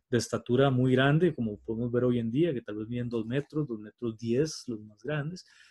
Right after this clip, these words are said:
sino que realmente eran gigantes. Cuando nosotros, eh, leemos literatura, vemos mitología griega, romana, celta, eh, etcétera,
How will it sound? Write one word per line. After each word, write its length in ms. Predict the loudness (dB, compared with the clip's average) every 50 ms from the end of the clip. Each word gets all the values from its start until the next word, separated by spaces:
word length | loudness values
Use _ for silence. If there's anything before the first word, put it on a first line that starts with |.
| _ _
sino 260 | -14 -10 -8 -6 -4
que 120 | -2 -2 0
realmente 500 | 2 2 2 2 2 0 -2 -2 0 0
eran 120 | 0 0
gigantes. 800 | -2 -2 -6 -6 -6 -6 -6 -6 -8 -10 -14 -16 -16 -16 -18 -20 _ _ _ _ _ _ _ _
Cuando 260 | -4 -2 -2 -2 -2
nosotros, 560 | -4 -2 0 -2 -2 0 -2 -2 -2 -2 -2
eh, 320 | 0 2 2 0 -2 -4 -10 _ _ _ -10
leemos 720 | -8 -6 -4 -2 0 0 0 2 0 0 0 -4 -6 -6 -6
literatura, 840 | -6 -6 -6 -6 -8 -8 -8 -8 _ 0 2 4 4 4 2 -2
vemos 440 | -4 -6 -6 -6 -4 -4 -6 -6 -6 -8
mitología 880 | -10 -8 _ -10 -10 -10 -10 -6 -4 -2 -2 0 -2 -2 -4 -6 -10 -12 -14 -16 _ _
griega, 640 | -4 -4 -2 -2 -4 -6 -8 -10 -14 -14 -16 -18 -18 -20
romana, 500 | -18 -12 -10 -8 -8 -6 -6 -8 -10 -10 -10
celta, 720 | -10 -8 -4 -4 -4 -4 -4 -8 _ -18 -16 -16 -16 -20 _ _ _ _ _ _ _ _ _ _ -14
eh, 320 | -14 -12 -12 -14 -14 -14 _
etcétera, 600 | -14 -10 -6 -4 -4 -4 -4 -4 -6 -6 -6 -8